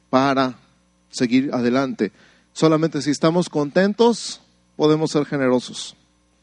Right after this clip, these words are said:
Fíjate, solamente si tenemos el gozo de nuestra salvación, podemos estar contentos. Y solamente si estamos contentos,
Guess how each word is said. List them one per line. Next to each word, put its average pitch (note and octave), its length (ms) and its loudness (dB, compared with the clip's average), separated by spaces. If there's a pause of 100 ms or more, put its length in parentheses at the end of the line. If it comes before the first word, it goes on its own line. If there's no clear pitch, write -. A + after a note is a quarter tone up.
(1400)
Fíjate, A#2 200 -2
solamente G#3 500 2
si F#3 120 -4
tenemos F3 340 2
el D#3 140 2
gozo F#3 320 2
de F3 80 2
nuestra D3+ 260 -2
salvación, C3 560 -2
podemos C#3+ 300 -2
estar B2+ 220 -2
contentos. A#2 560 -8
Y D3 100 -2
solamente G3 640 0
si D3 120 -6
estamos D#3+ 380 -4
contentos, C#3+ 640 -6